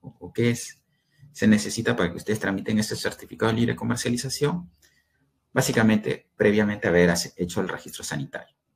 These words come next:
O sea, sacan el re-, si ya lo tienen, tienen el registro sanitario, sacan su certificado de libre comercialización. ¿Correcto? Y con eso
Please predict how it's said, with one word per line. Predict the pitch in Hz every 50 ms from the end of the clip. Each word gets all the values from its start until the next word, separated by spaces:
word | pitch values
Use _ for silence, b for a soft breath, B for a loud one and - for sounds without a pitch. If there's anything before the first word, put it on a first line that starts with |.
| _ _ -
O |
sea, | - - -
sacan | - - 107 107 - 113 113
el | 110 101
re-, | 101 104
si | - - 104
ya | 95 117 135
lo | 151 151
tienen, | - 160 151 113 107 110 127 127 - _ _ _ _ _ _ _
tienen | - 85 101 104 110
el | 107 -
registro | - - - - 120
sanitario, | 120 - 120 117 113 - 113 107 - - - - _ _ _ _ _ _ _ _
sacan | _ - - - 104 104 104 107 110
su | 107 -
certificado | - 101 85 - - - - - - 85 85
de | 85 82
libre | 82 80 80 -
comercialización. | - - - 71 - - - - - - - - - - - _ _ _ _ _ _ _ _ _ _ _ _ _ _
¿Correcto? | - - - - - -
Y | 85
con | 82 87 104 110
eso | 107 107 - 131 - - -